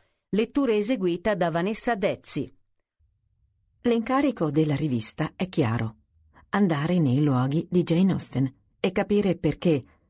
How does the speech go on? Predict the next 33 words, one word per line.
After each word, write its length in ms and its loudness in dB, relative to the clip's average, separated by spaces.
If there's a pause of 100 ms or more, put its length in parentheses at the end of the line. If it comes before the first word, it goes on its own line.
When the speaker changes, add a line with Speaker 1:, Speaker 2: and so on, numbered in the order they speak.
(180)
Speaker 2:
a 120 0
duecentocinquanta 1000 0
anni 240 2
dalla 240 0
nascita, 560 -2 (300)
l'autrice 600 0
di 140 2
Orgoglio 460 2
e 100 -4
Pregiudizio 680 -2 (260)
è 60 -2
ancora 400 0
così 260 0
letta 460 -2
e 160 0
amata, 500 0 (220)
soprattutto 800 0 (160)
dai 240 0
più 160 -2
giovani. 440 0 (720)
Di 160 2
articoli 460 0
e 40 2
reportage, 680 -2 (260)
Amelia 440 2
Manning 460 2
Moss, 420 0 (480)
per 140 -2
i 80 -4
colleghi 440 0
semplicemente 760 0
La 120 0
Mossa, 480 0